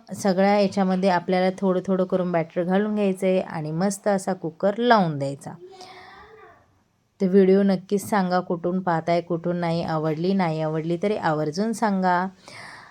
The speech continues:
आणि, अ, अशाच नवीन व्हिडिओसोबत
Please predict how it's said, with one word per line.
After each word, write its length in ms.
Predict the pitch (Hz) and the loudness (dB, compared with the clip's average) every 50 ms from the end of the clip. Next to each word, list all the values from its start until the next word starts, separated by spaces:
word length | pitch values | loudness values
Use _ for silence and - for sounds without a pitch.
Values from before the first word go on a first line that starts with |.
| - _ | -16 _
आणि, 360 | - - 202 220 226 226 233 | -4 -2 -2 0 0 0 0
अ, 460 | 233 226 220 220 196 196 196 202 202 202 - - | 0 0 0 0 0 2 2 2 0 -2 -4 -4
अशाच 380 | - 185 170 - 220 214 208 214 208 | -4 -4 -2 0 0 0 0 0 2
नवीन 300 | 196 190 185 190 196 196 | 2 2 4 4 2 2
व्हिडिओसोबत 1000 | 185 185 180 180 190 190 196 190 - 196 180 170 170 180 185 185 185 _ - | 2 2 2 2 2 2 2 0 0 0 0 2 2 2 0 0 -2 _ -20